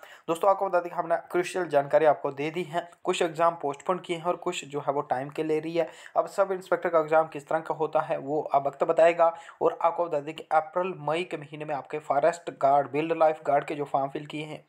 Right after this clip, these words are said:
उसके बारे में भी जानकारी हम कवर करेंगे। उसके बारे में वह आप लोगों का फिजिकल रिटर्न आने वाला है। उसके बाद जेके एसएसबी को कुछ वैकेंसी रेफर की है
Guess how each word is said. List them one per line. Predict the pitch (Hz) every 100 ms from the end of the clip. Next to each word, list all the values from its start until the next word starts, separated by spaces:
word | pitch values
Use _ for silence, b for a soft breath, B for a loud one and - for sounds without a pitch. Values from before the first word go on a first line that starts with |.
| 160
उसके | - -
बारे | 143 135
में | 147
भी | 135
जानकारी | 135 131 147 156
हम | 151 156
कवर | 151 160
करेंगे। | 156 160 160 156 B B B
उसके | 185 214
बारे | 185 147 151
में | 160
वह | 151 135
आप | 131
लोगों | 143 147
का | 143
फिजिकल | - 139 - 160
रिटर्न | 147 131 143 180 b _ -
आने | 165 139
वाला | 139
है। | 156 156 - 170
उसके | 165 196
बाद | 190 180 160
जेके | 156 170
एसएसबी | 165 165 156
को | 165 147
कुछ | 165 -
वैकेंसी | 135 147 147 170
रेफर | 156 156
की | 147 156
है | 151